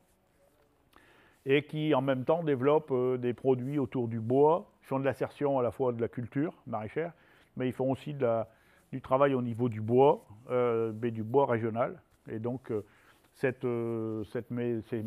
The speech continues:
ces maisons-là, c'est un petit collectif qui a été construit, euh, donc avec une ossature m-, béton, évidemment, pour les sols, et cetera, et puis ensuite une construction en bois, avec la propriété d'être tout entièrement écolo. C'est-à-dire qu'il n'y a pas un pro-, un seul bois qui a été traité,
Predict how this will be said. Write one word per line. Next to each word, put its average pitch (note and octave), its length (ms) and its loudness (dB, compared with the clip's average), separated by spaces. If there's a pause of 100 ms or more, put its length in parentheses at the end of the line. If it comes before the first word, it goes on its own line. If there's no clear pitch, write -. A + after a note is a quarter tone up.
ces E3+ 220 -2
maisons-là, B2+ 460 2
c'est - 140 -2
un A#2+ 100 -2
petit - 320 -12
collectif B2+ 540 -2 (400)
qui C3+ 80 -2
a - 20 0
été B2 180 -6
construit, C3 520 -6
euh, G#2+ 80 -2
donc A2 260 -4
avec A2+ 260 -2
une B2 120 -2
ossature A#2+ 400 -2
m-, A2 300 -6 (280)
béton, C3 380 -2 (100)
évidemment, A2 340 -6
pour A2 200 -6
les G#2+ 80 -4
sols, B2+ 220 -6
et G2+ 80 -14
cetera, A#2 440 -8
et B2 80 -6
puis A#2 160 -10
ensuite B2+ 240 -10
une B2+ 140 -10
construction A#2 520 -8
en G2+ 40 -6
bois, A#2 240 -4 (440)
avec A#2+ 320 4
la B2 200 4
propriété A#2+ 600 -2
d'être C3+ 320 -2 (140)
tout F#3 200 -6
entièrement D3 520 -2
écolo. C#3 320 -2
C'est-à-dire A#2 260 -4
qu'il - 100 -2
n'y A#2 80 0
a - 40 -6
pas A#2+ 160 0
un A#2+ 80 0
pro-, C#3 220 -4
un B2+ 180 0
seul D3 240 2
bois B2+ 320 4
qui C3 120 -4
a A2+ 40 2
été A2+ 160 -4
traité, D3+ 500 -2